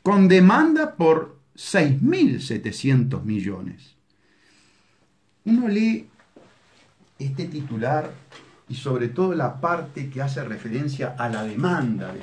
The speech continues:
seis mil setecientos millones de dólares. Y claro, y que no entiende bien de qué se trata esto de,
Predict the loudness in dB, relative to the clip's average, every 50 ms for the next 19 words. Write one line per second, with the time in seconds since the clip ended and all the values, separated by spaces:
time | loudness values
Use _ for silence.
0 | -16 -14 -14 -14 -12 -8 -8 -8 -8 -10 -12 -14 -14 -14 -14 -14 -14 -16 -12 -8
1 | -6 -6 -6 -6 -8 -8 -10 -8 -10 -8 -6 -4 -4 -2 -2 -4 -4 -6 -8 -8
2 | -8 -6 -6 -8 -8 -8 -10 -12 -16 -20 -20 -20 -20 _ _ _ _ _ _ _
3 | _ _ _ _ _ _ _ _ _ _ _ -20 -20 -16 -6 -4 -2 -2 -2 -2
4 | 0 0 0 0 0 -6 -6 -6 -4 -2 0 0 0 -2 -2 -2 -2 -2 0 0
5 | 0 0 0 -4 -4 -6 -6 -6 -6 -10 -12 -8 -6 -4 -2 -2 -2 -4 -6 -8
6 | -6 -6 -8 -8 -8 -8 -8 -10 -10 -10 -14 -16